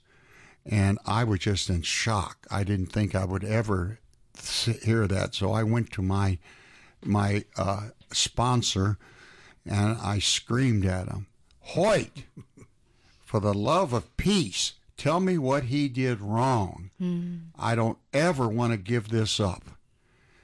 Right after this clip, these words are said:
Speaker 1: And he looked me square in the eye, and he said, "You remember this one thing, Phil? You go find God and you hold on to him.
Speaker 2: Hmm.
Speaker 1: Don't ever let go of him.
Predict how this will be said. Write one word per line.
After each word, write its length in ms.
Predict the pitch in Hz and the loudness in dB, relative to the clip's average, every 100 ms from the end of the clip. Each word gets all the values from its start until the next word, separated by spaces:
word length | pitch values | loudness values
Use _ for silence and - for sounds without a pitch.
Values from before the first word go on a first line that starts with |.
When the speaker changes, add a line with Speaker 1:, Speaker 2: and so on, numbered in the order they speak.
| _ - - - | _ -20 -20 -6
Speaker 1:
And 140 | 101 | 0
he 80 | 107 | 0
looked 260 | 113 123 123 | 2 0 -2
me 140 | 113 | -2
square 520 | - - 117 123 127 | -2 -2 -2 0 2
in 100 | 123 | 2
the 120 | 117 113 | 0 0
eye, 220 | 110 110 | 0 0
and 100 | 107 | -2
he 60 | |
said, 180 | 98 113 | -2 -4
"You 160 | 101 135 | -2 0
remember 300 | 127 127 113 | 0 0 -2
this 200 | 110 - | -6 -4
one 220 | 120 120 | -2 -2
thing, 280 | - 123 101 | 0 0 0
Phil? 360 | - 120 113 - _ _ _ _ _ _ _ _ _ _ - - - | 0 0 0 -4 _ _ _ _ _ _ _ _ _ _ -20 -20 -4
You 160 | 120 117 | 0 2
go 160 | 135 | 2
find 340 | 117 120 120 110 | 2 0 0 0
God 280 | 117 120 | 0 0
and 100 | 113 | 0
you 140 | 113 113 | 0 0
hold 240 | 117 117 | 0 0
on 240 | 117 113 98 | 0 0 0
to 160 | 98 | -2
him. 140 | 101 - - - _ _ _ - | -4 -6 -16 -20 _ _ _ -14
Speaker 2:
Hmm. 100 | - | -6
Speaker 1:
Don't 220 | - 117 123 | 0 2 2
ever 180 | 117 | 2
let 240 | 117 117 95 | 0 -2 0
go 220 | 113 110 | 0 2
of 80 | 98 | 0
him. 180 | 101 | -2